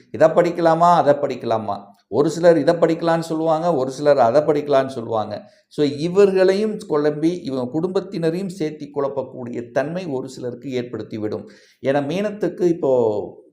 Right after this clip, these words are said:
ஜென்ம சனி, சந்திரன் பாதிக்கப்படுது, மனசு பாதிக்கப்படுகிறது.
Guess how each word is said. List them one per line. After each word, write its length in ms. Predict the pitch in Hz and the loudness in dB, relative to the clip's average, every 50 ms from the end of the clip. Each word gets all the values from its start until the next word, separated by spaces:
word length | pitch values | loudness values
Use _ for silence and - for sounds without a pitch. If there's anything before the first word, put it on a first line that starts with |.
| - | -8
ஜென்ம 300 | 104 127 143 160 180 180 | -4 -4 -2 -2 -2 -6
சனி, 460 | - - - 131 127 120 104 80 - - | -6 -4 -2 -2 -2 -2 -6 -8 -12 -10
சந்திரன் 640 | - - 151 151 170 175 175 180 170 165 165 156 143 | -4 -2 -2 -2 -2 -4 -4 -4 -4 -4 -6 -4 0
பாதிக்கப்படுது, 920 | 135 131 131 135 147 147 - 147 - - 113 107 117 110 113 107 98 101 | 2 2 2 2 0 -4 -6 -6 -4 -4 -4 -4 -4 -4 -4 -6 -6 -6
மனசு 460 | 107 117 127 147 170 175 175 - - 196 | -6 -8 -6 -6 -6 -6 -8 -6 -8 -6
பாதிக்கப்படுகிறது. 1160 | 127 123 120 123 135 143 139 - - - - 127 110 113 107 117 107 113 107 107 110 101 | 0 2 2 2 2 0 -4 -8 -10 -8 -6 -6 -6 -6 -6 -4 -2 -2 -2 -2 -4 -6